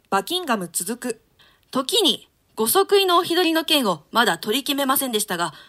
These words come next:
Speaker 2: 手前は明日ではあまり急だろうと存じます。手前なぞはもう少々伸びればですが、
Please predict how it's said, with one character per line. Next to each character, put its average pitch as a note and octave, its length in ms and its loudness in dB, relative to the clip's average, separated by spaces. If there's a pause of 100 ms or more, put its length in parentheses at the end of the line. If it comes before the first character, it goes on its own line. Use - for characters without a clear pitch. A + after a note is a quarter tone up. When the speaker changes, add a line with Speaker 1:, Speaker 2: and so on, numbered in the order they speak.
(380)
Speaker 2:
手 F#3+ 160 -8
前 F#3 220 0
は F3+ 380 4
明 F3+ 120 0
日 A#3 220 2
で A3 140 4
は F3 160 4
あ G3+ 60 2
ま A3+ 120 2
り B3+ 160 -4
急 E4 260 -2
だ E4 120 6
ろ C4 80 6
う B3 60 -2
と A3 100 -2
存 G#3+ 160 -4
じ A3 100 -6
ま G#3+ 100 -2
す。 - 140 -2 (380)
手 G3 160 -6
前 A#3+ 320 0
な B3+ 140 0
ぞ G#3+ 140 0
は F#3+ 220 4 (240)
も F4 300 0
う F4+ 40 0
少 G4+ 280 4
々 B3 240 2
伸 A3 160 -2
び A#3 80 -4
れ A3+ 100 2
ば G3+ 120 2
で G3 100 -4
す G3+ 120 2
が、 F#3 200 0